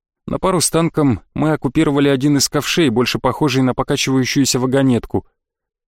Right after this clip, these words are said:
Стараясь сохранить равновесие, я подался вбок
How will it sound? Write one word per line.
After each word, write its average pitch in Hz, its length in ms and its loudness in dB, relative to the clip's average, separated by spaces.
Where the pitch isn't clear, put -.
Стараясь 139 460 0
сохранить 135 500 0
равновесие, 131 680 2
я 131 200 -2
подался 131 420 0
вбок 123 420 -4